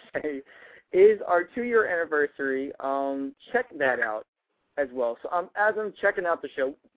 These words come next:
you know, for you guys, check out this show as well. I'm gonna probably be in two places at once. It's in New York. It's New York. That's what you can do. But, uh, you guys definitely should call in, or, you know, listen to the show. But the Tweez,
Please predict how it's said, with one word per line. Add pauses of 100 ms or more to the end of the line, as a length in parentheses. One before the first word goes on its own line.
(140)
you
know,
for
you
guys, (680)
check
out
this (140)
show
as
well.
I'm
gonna (160)
probably
be
in
two
places
at
once. (360)
It's
in
New
York. (380)
It's
New
York. (400)
That's
what
you
can
do. (580)
But,
uh,
you
guys
definitely
should
call
in,
or,
you
know,
listen
to
the
show.
But
the (120)
Tweez,